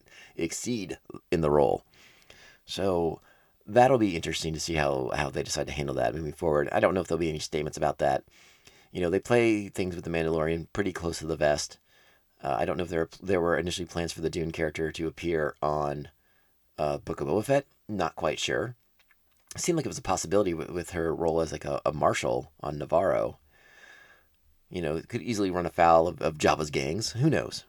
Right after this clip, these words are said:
Um, but for now, Cara Dune is Cara Dune.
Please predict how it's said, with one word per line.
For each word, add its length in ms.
Um, 400
but 160
for 100
now, 340
Cara 240
Dune 220
is 100
Cara 300
Dune. 360